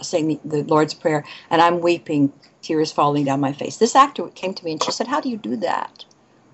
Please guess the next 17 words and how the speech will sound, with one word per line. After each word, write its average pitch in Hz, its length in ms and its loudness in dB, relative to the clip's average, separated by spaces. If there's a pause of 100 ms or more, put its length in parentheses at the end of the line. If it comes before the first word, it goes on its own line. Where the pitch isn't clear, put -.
(340)
How - 60 -4
do 233 60 -4
you 220 100 -4
do 214 180 -2
that?" - 380 -6
And - 120 -10
I 160 80 -6
thought, - 280 -6
"What 196 80 -6
do 226 80 -2
you 220 40 2
mean, 214 120 0
how 202 140 -2
do 208 120 -6
I 190 60 -4
do 220 300 0
it? - 260 -8